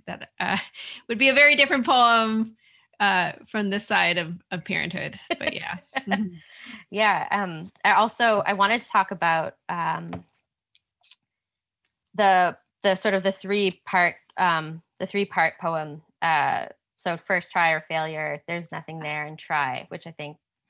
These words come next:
Speaker 1: Yeah.
Speaker 2: um, is also, like, predates motherhood. <laughs> Um,
Speaker 1: Yes. Well,
Speaker 2: yeah.
Speaker 1: yeah.
Speaker 2: Yeah. And so I was wondering if you could, um,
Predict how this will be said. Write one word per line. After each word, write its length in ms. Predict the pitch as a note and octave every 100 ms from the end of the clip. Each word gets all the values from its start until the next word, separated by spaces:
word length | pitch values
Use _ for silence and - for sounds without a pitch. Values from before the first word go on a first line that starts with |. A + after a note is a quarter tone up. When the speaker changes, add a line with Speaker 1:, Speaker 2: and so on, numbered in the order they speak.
| _ _
Speaker 1:
Yeah. 180 | F3+ F3+ -
Speaker 2:
um, 120 | - -
is 80 | F3
also, 320 | F#3 F#3+ E3
like, 220 | D3 D3 _ _ _ -
predates 720 | E3 D#3 - D#3 D#3 _ -
motherhood. 560 | D#3 - D#3 E3 - B3+
<laughs> 160 | C4+ C4+ - - -
Um, 480 | G#3+ G3 F#3 F3 E3+
Speaker 1:
Yes. 360 | G#3 F#3 F3 - -
Well, 280 | A3 F3 F#3
Speaker 2:
yeah. 60 |
Speaker 1:
yeah. 420 | F#3 F3 E3+ F3+ A3+
Speaker 2:
Yeah. 260 | F#3+ F#3 -
And 160 | G#3 A3
so 80 | A#3+
I 40 |
was 100 | A3
wondering 300 | A#3+ A#3+ A#3+
if 140 | A3+ A3+
you 100 | G#3+
could, 320 | G#3+ F#3+ E3+ -
um, 460 | F3 D#3+ D#3 D#3+